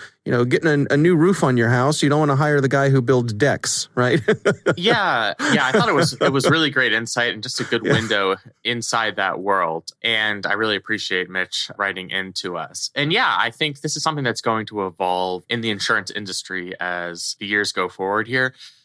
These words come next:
Speaker 2: Just because, you know, insurance is about evaluating risk. And because of all
Speaker 1: Mm-hmm.
Speaker 2: of these high-profile cybersecurity incidents, when you have Equifax, when you have O P M, when you have ransomware attacks,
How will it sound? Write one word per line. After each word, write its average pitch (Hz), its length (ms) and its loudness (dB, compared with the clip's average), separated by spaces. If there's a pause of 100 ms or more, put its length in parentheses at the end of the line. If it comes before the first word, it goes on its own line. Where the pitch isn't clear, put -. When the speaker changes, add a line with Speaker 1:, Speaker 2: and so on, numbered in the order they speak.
(200)
Speaker 2:
Just 160 180 0
because, 127 640 0
you 139 80 -4
know, 92 300 -4
insurance 139 480 -2
is 120 80 -8
about 98 340 0
evaluating 98 640 -4
risk. 82 540 -8 (140)
And 104 200 -8
because 113 280 -4
of 104 100 2
all 104 60 2
Speaker 1:
Mm-hmm. 101 80 0
Speaker 2:
of 101 80 -4
these 95 160 -4
high-profile 98 760 -2
cybersecurity 98 880 -4
incidents, 90 580 -6 (300)
when 117 100 -6
you 110 60 -4
have 104 240 -2
Equifax, 107 640 -2
when 104 120 -14
you 101 80 -14
have 92 260 -6
O 101 100 -8
P 101 240 -8
M, 92 380 -4
when 90 100 -6
you 95 80 -14
have 98 220 -4
ransomware 98 520 -4
attacks, 85 540 -4